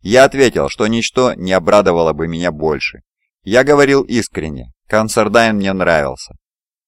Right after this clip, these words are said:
Новое помещение служило ещё одним доказательством моего повышения.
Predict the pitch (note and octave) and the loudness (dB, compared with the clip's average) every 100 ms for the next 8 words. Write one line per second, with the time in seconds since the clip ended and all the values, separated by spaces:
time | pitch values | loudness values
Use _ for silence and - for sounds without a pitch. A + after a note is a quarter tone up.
0 | _ F#2 A2+ C#3 C#3+ C3 C3 C#3 C3+ D3+ | _ -2 4 6 6 4 0 0 -2 -2
1 | C3+ F#2+ F2 F#2+ F#2 E2+ D#2 C2+ - F#2+ | 0 -2 -4 -6 -6 -6 -6 -8 -8 -8
2 | A2 - B2 G2 E2+ C#2 - E2 F#2+ G2 | -4 2 2 2 -4 -12 -8 -6 -2 0
3 | G#2+ G#2+ F2 - D#2+ D#2 D#2 F2 F2+ F2 | 2 0 -4 -10 -8 -6 -4 -2 -2 0
4 | F2 F2 - E2 D2+ C2 A#1+ | 0 -2 -4 -8 -8 -12 -16